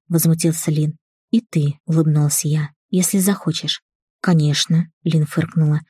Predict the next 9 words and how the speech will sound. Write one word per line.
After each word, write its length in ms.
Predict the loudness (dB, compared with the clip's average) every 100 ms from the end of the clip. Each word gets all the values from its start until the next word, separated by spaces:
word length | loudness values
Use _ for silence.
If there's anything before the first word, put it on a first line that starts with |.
| _
«Теперь 280 | -2 2 2
крестная 420 | 4 2 2 2
мать 180 | 2 2
называется 580 | 0 2 2 0 0 0
матерью 400 | 0 0 0 0
по 140 | 2
магии, 320 | 2 2 4 2
но 160 | 2
сути 500 | 0 0 -2 0 -4